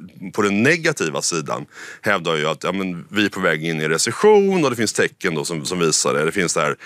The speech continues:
sams regel som vi alla hänvisar till helt plötsligt.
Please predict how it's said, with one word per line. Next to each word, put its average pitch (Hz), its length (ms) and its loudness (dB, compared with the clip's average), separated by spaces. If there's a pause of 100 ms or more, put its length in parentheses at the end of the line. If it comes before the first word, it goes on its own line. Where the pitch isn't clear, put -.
(180)
sams 73 760 0
regel 147 480 2
som 123 160 -2
vi 120 60 2
alla 110 180 2
hänvisar 113 440 0
till 113 220 0
helt 107 160 0
plötsligt. 117 460 0